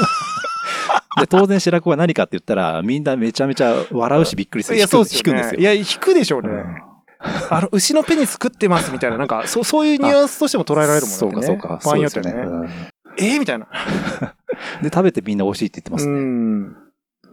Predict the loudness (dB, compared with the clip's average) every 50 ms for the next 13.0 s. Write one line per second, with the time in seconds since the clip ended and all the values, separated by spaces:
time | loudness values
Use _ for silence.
0 | _ _ _ _ _ _ _ -6 -4 -2 0 0 0 0 0 0 0 0 -2 -6
1 | -18 -8 _ -4 -2 -2 -4 -4 -6 -6 -6 -6 -6 -6 -8 -10 -10 0 2 2
2 | 2 2 0 0 -2 -2 -2 -2 0 2 2 2 0 -2 -6 -8 -8 -8 -8 -12
3 | -8 -6 -4 -2 -2 -2 -2 -2 -2 -4 -4 -4 -6 -4 -4 -2 -2 -2 -4 -4
4 | -8 -12 -18 _ _ _ _ _ _ _ _ _ _ _ _ _ _ _ _ _
5 | 0 2 4 4 4 4 4 2 2 0 -2 -4 -6 -2 0 0 0 0 -4 -6
6 | -4 -2 -2 0 0 0 0 0 -2 -4 _ -14 -10 -8 -6 -4 -4 -4 -2 -2
7 | -4 -2 -4 -4 -4 -4 -4 -6 -6 -10 -8 -8 -6 -6 -6 -6 -8 -10 -14 -18
8 | _ _ _ _ _ -20 -20 _ -2 0 0 0 0 -2 0 2 4 4 4 4
9 | 2 0 0 2 2 2 4 4 4 4 4 4 4 4 4 2 2 0 0 2
10 | 2 4 4 4 4 4 4 4 4 2 2 2 4 4 4 4 4 2 2 0
11 | 0 -2 -2 -2 -2 -2 -2 -2 -2 -2 -4 -2 0 0 0 2 2 0 0 0
12 | 0 -2 -2 -2 0 0 0 0 2 0 -2 -2 -2 -2 -2 -2 -2 -2 -2 -4